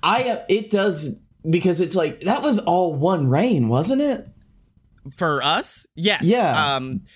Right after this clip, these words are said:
Speaker 2: if I, and I, I was gonna, I did combined reigns for a few of them, but, oh, wait a minute, wait a minute, wait a minute. Oh, Blake. Because it took us so long to put out WrestlePalooza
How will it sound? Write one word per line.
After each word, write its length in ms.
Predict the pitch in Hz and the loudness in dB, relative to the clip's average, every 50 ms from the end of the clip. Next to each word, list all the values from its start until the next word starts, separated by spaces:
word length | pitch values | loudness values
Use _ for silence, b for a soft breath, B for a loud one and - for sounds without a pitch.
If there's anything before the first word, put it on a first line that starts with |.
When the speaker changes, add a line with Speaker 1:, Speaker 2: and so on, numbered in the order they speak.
| B B B B | B B B B
Speaker 2:
if 240 | - 170 170 135 - | -2 -2 -2 -2 -2
I, 180 | 151 156 156 147 | -2 0 -2 -2
and 380 | 151 170 170 160 165 160 147 - | -2 -2 -2 -2 -2 -4 -8 -6
I, 320 | 139 151 151 151 160 143 - - | -2 -2 -2 -2 -2 -6 -8 -6
I 100 | 160 165 | -4 -4
was 240 | 175 175 185 185 180 | -2 -2 -4 -4 -2
gonna, 240 | 180 202 190 185 160 | -4 -4 -4 -4 -4
I 140 | 113 147 175 | -2 -2 -2
did 300 | 175 156 240 247 190 - | -2 -2 -6 -6 -6 -6
combined 500 | 220 175 147 107 135 131 135 143 151 135 | -6 -6 -4 -4 -2 -2 -2 -2 -4 -6
reigns 420 | 143 131 131 131 143 151 143 - | -8 -6 -6 -6 -6 -8 -8 -10
for 200 | - - 151 143 | -10 -10 -8 -8
a 80 | 127 120 | -8 -8
few 360 | - - - 120 117 120 127 135 | -10 -12 -12 -10 -8 -8 -8 -8
of 160 | 143 143 147 | -8 -10 -8
them, 380 | 156 165 165 170 170 180 175 - _ _ _ _ _ _ _ _ - 131 | -8 -6 -6 -6 -8 -10 -14 -16 _ _ _ _ _ _ _ _ -16 -8
but, 380 | - 147 135 127 127 123 123 - - | -4 -2 0 0 0 0 -2 -4 -4
oh, 100 | 139 147 | -4 -4
wait 240 | 147 123 131 135 165 | -4 -2 -2 -2 -2
a 60 | 196 | -2
minute, 240 | 185 170 160 160 - | -2 -2 -4 -4 -4
wait 180 | 135 143 165 190 | -2 -2 -2 -2
a 80 | 214 | -2
minute, 300 | 202 185 170 175 170 143 | 0 0 0 0 0 0
wait 180 | 160 165 190 233 | -2 -2 -2 -2
a 60 | 240 | -2
minute. 340 | 208 180 170 170 175 180 - _ - - _ _ _ _ _ _ _ _ _ _ _ _ _ _ - | -2 0 0 0 0 -2 -4 _ -20 -20 _ _ _ _ _ _ _ _ _ _ _ _ _ _ -8
Oh, 880 | 95 104 107 107 110 113 120 120 120 123 123 127 127 127 131 135 131 123 120 | -8 -6 -4 -4 -2 -2 -2 -2 -2 0 0 -2 -2 -2 -4 -4 -6 -8 -10
Blake. 640 | 113 113 120 120 123 131 139 147 156 - - - - - _ _ _ _ _ _ _ _ _ _ _ _ _ _ _ _ _ _ _ _ _ _ _ _ _ - | -12 -8 -6 -4 -2 0 0 -2 -2 -4 -10 -18 -20 -20 _ _ _ _ _ _ _ _ _ _ _ _ _ _ _ _ _ _ _ _ _ _ _ _ _ -12
Because 640 | 120 - - - 139 135 143 147 156 160 156 - | -12 -12 -10 -8 -6 -4 -4 -4 -4 -6 -6 -4
it 180 | 160 151 - - | -4 -6 -6 -6
took 280 | - 156 151 147 - 170 | -8 -8 -8 -6 -6 -6
us 160 | 156 151 - | -6 -4 -4
so 300 | - - 147 139 147 156 | -4 -4 -4 -4 -6 -6
long 440 | 147 143 139 143 147 147 143 139 127 | -4 -4 -2 -2 -2 -2 -4 -6 -10
to 100 | 131 123 | -10 -10
put 260 | - - 143 139 143 | -8 -6 -6 -2 0
out 180 | 143 147 143 - | 0 0 -2 -2
WrestlePalooza 1120 | 131 139 143 135 - 156 151 143 - 160 147 147 156 175 170 143 123 127 123 123 123 123 | -4 -4 -4 -4 -6 -8 -8 -10 -10 -10 -8 -8 -8 -8 -8 -8 -8 -6 -6 -6 -6 -8